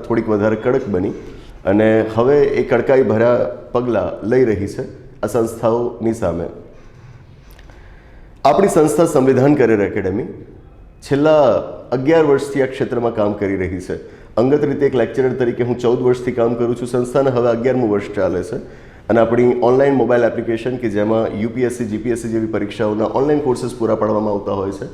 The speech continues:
એને પણ લગભગ હવે ચાર વર્ષ તો થઈ ગયા, ત્રણ કે ચાર વર્ષ જેવા થઈ ગયા. મને હજુ યાદ છે કે પહેલાં એવું બનતું કે કોઈક પરીક્ષાનું રિઝલ્ટ આવ્યું હોય,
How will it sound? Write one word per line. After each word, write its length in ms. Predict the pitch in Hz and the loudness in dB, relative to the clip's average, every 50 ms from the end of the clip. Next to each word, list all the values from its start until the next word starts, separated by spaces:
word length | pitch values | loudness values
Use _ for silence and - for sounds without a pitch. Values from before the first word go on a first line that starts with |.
| - - - - - - - | -16 -20 -20 -20 -10 -2 0
એને 180 | 127 147 170 | 2 2 2
પણ 180 | - 165 170 156 139 | 2 2 2 2 2
લગભગ 260 | 120 139 151 135 139 139 | 2 0 0 0 0 0
હવે 120 | 139 139 143 139 | 0 0 2 2
ચાર 120 | 120 123 | 2 2
વર્ષ 200 | 123 127 123 - - 131 | 2 0 -2 -4 -4 -6
તો 80 | 117 - | -6 -4
થઈ 140 | - 107 101 98 | -4 -4 -2 -2
ગયા, 160 | 92 90 87 - - | -2 -2 -4 -4 -2
ત્રણ 240 | - 123 123 123 120 | -2 -2 -2 -2 -2
કે 100 | 123 120 | -2 0
ચાર 100 | 117 107 107 110 | 0 0 2 0
વર્ષ 180 | 110 104 101 | 0 -2 -2
જેવા 180 | 107 101 101 101 - | -2 -2 -2 -2 -2
થઈ 140 | - 117 110 95 | -2 -2 -2 -2
ગયા. 200 | - - - - - - - - - - - - - - - - - - - - - - - - - - - - - - - - - - - - - | -2 -4 -6 -8 -12 -14 -20 -20 -20 -20 -20 -20 -20 -20 -20 -20 -20 -20 -20 -20 -20 -20 -20 -20 -20 -20 -20 -20 -20 -20 -20 -20 -20 -20 -14 -2 2
મને 160 | 135 170 202 185 180 | 4 4 6 6 6
હજુ 160 | 170 170 175 131 | 6 6 6 6
યાદ 180 | 104 95 - - | 6 4 2 0
છે 100 | - - - - - - - - - - - - | -4 -6 -8 -8 -10 -14 -16 -16 -18 -8 -4 -2
કે 120 | 127 123 - | -2 0 2
પહેલાં 340 | 123 120 131 139 156 160 160 | 2 4 4 4 6 6 6
એવું 160 | 156 160 147 135 | 6 4 4 4
બનતું 380 | 123 127 127 120 117 98 - - - - - - - - - - - - | 4 2 2 2 0 -2 -2 -4 -8 -12 -14 -16 -18 -20 -20 -16 -4 0
કે 80 | 123 120 120 117 117 110 104 - - - - - | 2 4 4 4 4 2 2 0 -4 -8 -8 -2
કોઈક 160 | 135 135 131 131 131 | 0 0 2 2 2
પરીક્ષાનું 480 | 131 135 135 135 - 151 135 139 135 120 | 0 0 0 0 -2 0 0 0 0 0
રિઝલ્ટ 280 | 113 107 123 123 117 123 | 0 0 0 0 0 0
આવ્યું 240 | 113 117 113 104 110 | 0 0 0 -2 -2
હોય, 160 | 117 113 - | -4 -4 -6